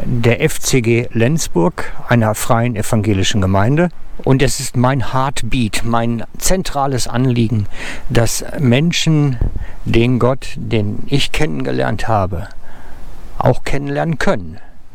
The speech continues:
Dass sie diesen liebenden Vater, den hilfsbereiten Vater, den mächtigen Gott, der alles verändern kann, kennenlernen, den ich ebenso kennengelernt habe.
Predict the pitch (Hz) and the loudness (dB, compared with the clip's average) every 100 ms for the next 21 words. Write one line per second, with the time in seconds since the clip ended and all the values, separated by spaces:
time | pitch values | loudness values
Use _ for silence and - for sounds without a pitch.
0 | - - - - - - 135 - 151 143 | -14 -12 -10 -8 -2 2 4 2 0 -2
1 | 131 139 139 131 135 123 120 156 170 135 | -4 -2 0 0 0 0 2 2 2 2
2 | 120 - 123 139 - 151 160 147 127 110 | 2 2 0 0 0 0 0 -2 0 0
3 | 110 - - 170 - - 139 120 127 127 | 0 0 0 0 0 -4 -2 0 -2 -2
4 | 127 120 - 131 - 156 151 - - - | 0 0 0 0 0 0 -2 -4 -2 -2
5 | - - - - 110 113 117 113 110 117 | -2 -2 -2 0 2 4 2 0 -2 -2
6 | 117 107 113 135 - - 160 135 113 113 | -4 -2 2 2 2 0 -2 -2 -2 0
7 | 131 143 - 123 107 98 - 120 190 - | 0 2 0 0 0 -2 0 2 2 0
8 | - 165 160 131 123 - 147 170 - - | -2 0 2 2 2 2 0 -2 -6 -10
9 | - - - - - - - - 135 151 | -12 -10 -8 -6 -2 -2 0 2 2 0
10 | 160 135 147 165 151 127 - 113 113 110 | -4 -4 -2 -2 -4 -6 -4 0 2 2
11 | 123 - - - - - - - - 139 | 0 0 -4 -4 -4 -4 -6 -6 -2 2
12 | 143 151 143 - 151 160 147 139 147 135 | 2 2 0 0 0 0 0 0 0 0
13 | 131 92 90 | 0 0 -4